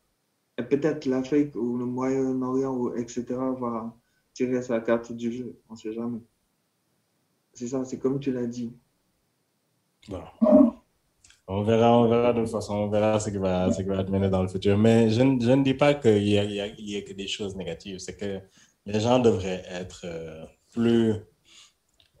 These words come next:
Speaker 2: faire plus attention par rapport à ça. Parce qu'on a eu plusieurs exemples dans, dans notre passé, quoi. L'Internet, la bulle du dot-com et tout ça, là.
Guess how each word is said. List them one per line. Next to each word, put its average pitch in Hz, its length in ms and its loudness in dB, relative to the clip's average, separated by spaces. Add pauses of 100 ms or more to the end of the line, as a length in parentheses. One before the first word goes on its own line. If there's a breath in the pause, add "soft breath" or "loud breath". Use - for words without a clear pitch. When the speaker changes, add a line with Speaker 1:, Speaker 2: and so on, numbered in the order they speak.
(120)
Speaker 2:
faire 117 180 -2
plus 127 200 2
attention 104 520 -4
par 92 120 -8
rapport 90 200 -8
à 87 40 -8
ça. 90 120 -14
Parce - 180 -4
qu'on 135 160 -2
a 139 100 0
eu 113 200 -4
plusieurs 110 420 0
exemples 90 400 -10
dans, 76 360 -14 (200)
dans 90 140 -10
notre 85 160 -16
passé, 85 500 -10
quoi. 71 260 -18 (400 soft breath)
L'Internet, 98 720 -4
la 90 160 -4
bulle 90 460 -6
du 92 120 -12
dot-com 82 560 -12
et 82 60 -18
tout 85 120 -20
ça, 85 280 -12
là. 73 260 -18